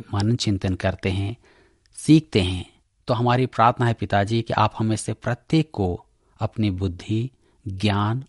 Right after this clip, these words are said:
और समझ प्रदान करें, ताकि हम जब आपके वचन में से सीखें तो आपका वचन हम में से प्रत्येक के जीवन में कार्य करने पाए, हम सबसे बोलने और बातचीत करने पाए, हमारे जीवन के हर एक प्रकार की कमी घटी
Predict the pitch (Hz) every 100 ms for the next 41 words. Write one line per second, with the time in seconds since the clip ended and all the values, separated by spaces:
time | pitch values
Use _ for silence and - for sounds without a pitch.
0 | - 107 104 98 - 143 113 95 - -
1 | _ _ - 101 95 95 95 95 92 -
2 | _ _ _ _ _ _ 151 156 - 156
3 | 151 131 120 117 - 117 92 117 - 151
4 | 143 - 123 - - 110 - 92 87 -
5 | _ - 110 110 120 - 110 98 123 -
6 | 98 90 95 - - 117 117 - 113 113
7 | 113 - 123 - 104 85 113 123 113 98
8 | 95 - - _ - 98 95 95 - 92
9 | 92 - 85 98 107 - _ _ _ -
10 | 151 - 160 - 147 127 101 110 113 113
11 | 107 - 92 - - 107 - 92 90 -
12 | 101 113 - _ _ - 143 143 156 156
13 | 120 135 143 143 139 120 120 123 - 110
14 | - 117 117 113 - 107 107 98 95 98
15 | 107 92